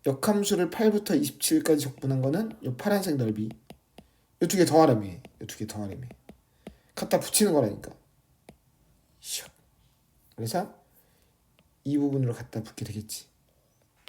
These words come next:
그치? 그래서 이렇게 결론은 두 개 더하면 기역자 넓이라서 큰 넓이에서 작은 넓이 빼면 되잖아. 그래서 큰 넓이 요거 삼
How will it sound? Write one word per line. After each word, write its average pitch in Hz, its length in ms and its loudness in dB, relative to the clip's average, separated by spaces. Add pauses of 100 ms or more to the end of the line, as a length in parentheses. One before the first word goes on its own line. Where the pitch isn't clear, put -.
그치? - 220 -10 (2000)
그래서 143 180 2
이렇게 139 220 4
결론은 151 500 4
두 - 140 -4
개 135 100 6
더하면 135 480 0
기역자 170 500 6
넓이라서 110 720 -2 (440)
큰 254 180 -2
넓이에서 214 400 8
작은 147 280 0
넓이 139 200 2
빼면 175 200 0
되잖아. 104 360 -4
그래서 - 360 -8 (380)
큰 202 320 -4
넓이 196 680 2 (880)
요거 113 140 -4
삼 131 320 -4